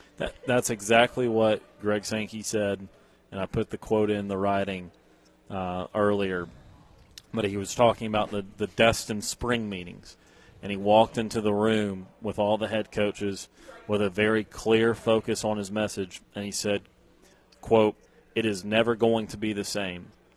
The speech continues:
but it doesn't have to be the way that it is." And that's the most important thing to take from that. That's what Brooks just said. You know, we're not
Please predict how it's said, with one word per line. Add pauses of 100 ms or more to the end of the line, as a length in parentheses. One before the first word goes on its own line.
(160)
but
it
doesn't
have
to
be
the
way
that
it
is." (580)
And
that's
the
most
important
thing
to
take
from
that.
That's
what
Brooks
just
said. (880)
You
know,
we're
not